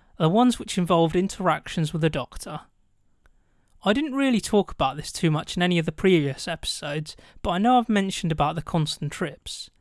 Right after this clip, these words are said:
Looking back now, it feels like the first few trips were an unintentional cry for help, and just really trying to seek assurances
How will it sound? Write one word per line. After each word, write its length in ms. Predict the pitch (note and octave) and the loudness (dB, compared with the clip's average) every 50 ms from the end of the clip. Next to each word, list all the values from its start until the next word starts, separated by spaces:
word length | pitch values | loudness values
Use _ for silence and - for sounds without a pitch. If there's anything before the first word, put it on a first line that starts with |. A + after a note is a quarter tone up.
| _ _ _ _ _ _ _ _ _ - | _ _ _ _ _ _ _ _ _ -2
Looking 340 | - A#3+ B3+ - - D#4 C4+ | 0 0 0 2 0 0 2
back 260 | - - G#3+ F#3+ - | 4 4 4 4 2
now, 400 | D#3+ D3 D3 C#3 C#3+ D#3 F3 - - _ _ _ - | 0 -2 -2 0 0 -2 -2 -4 -8 _ _ _ -10
it 100 | - F#3 | -10 -8
feels 380 | - - - C4 C#4 B3+ - A#3 | -4 -2 0 2 2 2 0 -2
like 80 | - | -4
the 80 | - F3+ | -4 -6
first 420 | - - - B3+ C4+ C4 - - | -6 -2 0 2 2 2 0 -4
few 160 | - - B3 | -4 -4 -4
trips 460 | A#3+ - - - D#3 D3+ - - - - | -4 -4 -4 -4 -4 -4 -4 -6 -4 -2
were 160 | E3+ D#3+ E3 | 0 0 0
an 80 | F#3 - | 0 -2
unintentional 680 | G3 G3+ A3 A3+ G#3 - - F#3 F#3 F#3+ - - F#3 D#3+ | -2 0 2 2 0 0 -2 -2 -4 -4 -4 -4 -4 -4
cry 320 | - - - - F3 F3 E3 | -4 -6 -2 0 2 2 2
for 180 | - - D#3 | 0 -6 -12
help, 440 | - - - C#3+ C#3 - _ - - - - _ _ _ _ - | -8 -6 -4 -6 -6 -8 _ -20 -20 -20 -20 _ _ _ _ -4
and 140 | - F3 F3 | -2 0 2
just 280 | - A#3 G#3 - - - | 2 2 0 0 -4 -4
really 360 | F#3+ G#3 A#3+ C4 B3+ C4 A#3 | 0 2 2 4 4 2 0
trying 300 | - - - F#3+ F3+ F3 | 0 0 0 2 2 0
to 40 | D#3+ | 0
seek 360 | - - - G3 F3+ - - | -2 -2 -2 -2 -4 -4 -8
assurances 840 | - - - F3+ D#3 D3 C#3+ D#3 E3+ - - E3 D#3+ D3+ D3+ - | -8 -2 0 2 2 2 2 -2 -4 -6 -6 -6 -4 -4 -4 -6